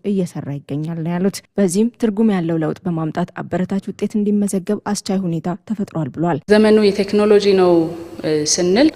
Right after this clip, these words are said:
Speaker 2: እኛን ለማየት የእኛን ባህል፣ እ፣ የእኛን ሀብቶች ለመጎብኘት ከኛ ጋር በተለያየ መልኩ ለመተሳሰር የሚመጡ ጎብኚዎቻችንንም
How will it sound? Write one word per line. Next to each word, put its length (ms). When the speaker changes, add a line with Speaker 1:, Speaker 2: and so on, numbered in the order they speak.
Speaker 2:
እኛን 380
ለማየት 440
የእኛን 400
ባህል፣ 320
እ፣ 140
የእኛን 400
ሀብቶች 480
ለመጎብኘት 640
ከኛ 340
ጋር 220
በተለያየ 520
መልኩ 280
ለመተሳሰር 720
የሚመጡ 440
ጎብኚዎቻችንንም 1040